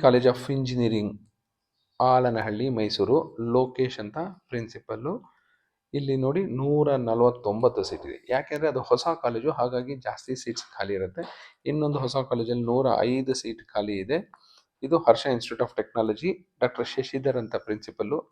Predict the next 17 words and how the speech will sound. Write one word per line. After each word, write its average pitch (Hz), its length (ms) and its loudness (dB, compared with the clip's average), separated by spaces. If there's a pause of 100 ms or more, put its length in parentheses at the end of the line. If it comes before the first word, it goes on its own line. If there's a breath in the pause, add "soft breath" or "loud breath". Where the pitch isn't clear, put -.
ನೆಲಮಂಗಲ 110 520 -4
ಹತ್ರ - 160 -14 (100)
ಇದೆ. 139 140 -8 (920 soft breath)
ನ್ಯೂ 175 160 6 (260)
ಎಬೆನೆಜರ್, 131 580 6 (200)
ಇದು 131 180 -2
ಸಹ 120 180 -6 (160)
ಹೊಸ 107 140 -6 (160)
ಕಾಲೇಜು, 98 360 -2 (200)
ಬೆಂಗಳೂರಲ್ಲಿ 101 520 -4
ಸ್ಟಾರ್ಟ್ - 280 -12
ಆಗಿರೋಂಥದ್ದು, 104 520 -8 (260)
ನೂರ 131 220 -2 (240)
ಎಂಟು. 113 280 -6 (500 soft breath)
ಇಲ್ಲೊಂದು 117 340 -2
ಕಾಲೇಜ್ 120 200 2
ನೋಡೋಣ, 120 260 -2